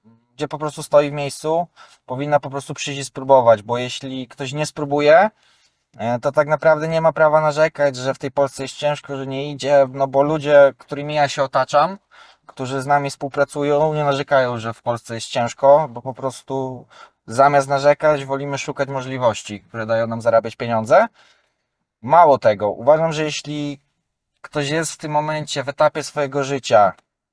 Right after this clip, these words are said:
e, w miejscu, w którym zarabia mniej niż dwadzieścia, trzydzieści tysięcy złotych, głupotą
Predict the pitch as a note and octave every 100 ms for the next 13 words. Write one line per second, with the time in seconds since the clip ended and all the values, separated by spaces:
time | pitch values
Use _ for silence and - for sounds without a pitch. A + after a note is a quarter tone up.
0 | _ - G#2+ G#2+ G#2+ C3 D#3 D#3+ - C#3+
1 | C#3 C3+ C3+ C#3 C#3 C#3 D3 D#3+ D#3+ D3+
2 | C#3 A#2 B2+ C3+ D3 C#3+ - C3+ C#3 C#3
3 | - C3 - C3+ - C3+ C#3 B2 F3+ A#3+
4 | _ _ _ _ _ _ _ _ _ -
5 | A2+ C3 - E3 - F3 G3+